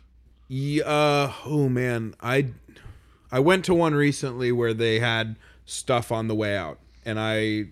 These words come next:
I think they even were giving Fiji water out, so that's how you knew.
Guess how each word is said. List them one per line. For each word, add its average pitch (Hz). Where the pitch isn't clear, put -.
I 117
think 165
they 156
even 135
were 123
giving 123
Fiji 113
water 131
out, 151
so -
that's 110
how 110
you 104
knew. 98